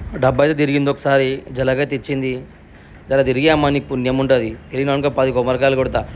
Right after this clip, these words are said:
మంచిగా పది, పది కిలోలు, పది, పదిహేను చేపలు పట్టుకొని పోదాం ఈరోజు. మంచిగా కాల్చుకొని మంచిగా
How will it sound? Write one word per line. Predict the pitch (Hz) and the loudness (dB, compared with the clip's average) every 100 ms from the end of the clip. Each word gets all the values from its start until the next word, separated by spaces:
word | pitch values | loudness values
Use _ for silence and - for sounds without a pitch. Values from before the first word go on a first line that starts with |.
| - - | -16 -10
మంచిగా | 123 135 143 139 143 | -6 -2 -2 0 0
పది, | - 131 | 2 0
పది | 127 131 | 2 2
కిలోలు, | 127 127 135 | 2 2 2
పది, | 135 131 123 | 2 0 -2
పదిహేను | 123 120 110 | -2 -4 -4
చేపలు | 117 120 135 | -4 -2 0
పట్టుకొని | 127 - 131 | -2 -2 -4
పోదాం | 127 127 123 | 0 0 2
ఈరోజు. | 123 117 | 0 -2
మంచిగా | 113 113 113 127 | -4 -8 -4 -4
కాల్చుకొని | 117 - 117 113 135 123 | -4 -4 -6 -4 -6 -4
మంచిగా | 117 113 139 | -6 -8 -8